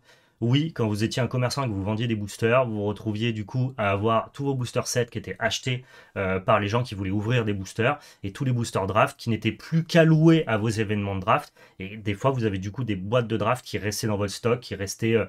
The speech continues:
qui vous restaient sur les bras en fait. Et ça posait un vrai problème de, de quantité,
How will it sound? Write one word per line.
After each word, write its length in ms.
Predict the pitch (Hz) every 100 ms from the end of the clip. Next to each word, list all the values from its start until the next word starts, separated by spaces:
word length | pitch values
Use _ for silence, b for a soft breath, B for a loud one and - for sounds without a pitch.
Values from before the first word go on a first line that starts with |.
| B B
qui 80 | -
vous 100 | 104
restaient 220 | 120 175
sur 160 | 170 135
les 80 | 117
bras 180 | 135 190
en 80 |
fait. 260 | 120 110 101
Et 40 |
ça 200 | 104 104 - - _ _
posait 240 | 131 127
un 140 | 151 110
vrai 220 | 104 175
problème 480 | 180 147 147 180 165
de, 260 | 135 147 B B _ -
de 100 | 107
quantité, 760 | 110 165 175 131 - 156 180